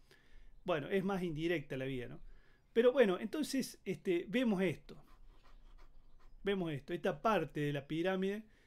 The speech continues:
pero no vemos la parte de, esta parte de abajo. Esta parte de abajo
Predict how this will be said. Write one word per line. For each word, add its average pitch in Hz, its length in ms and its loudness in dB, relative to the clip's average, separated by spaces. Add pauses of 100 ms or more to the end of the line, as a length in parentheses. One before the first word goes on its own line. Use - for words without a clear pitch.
(140)
pero 220 140 2
no 285 40 -2
vemos 208 340 0
la 147 140 -2
parte 175 340 2
de, 135 260 -2 (280)
esta 156 220 -4
parte 196 260 4
de 151 100 2
abajo. 147 540 2 (1200)
Esta 156 120 -12
parte 208 160 -2
de 196 100 4
abajo 190 480 4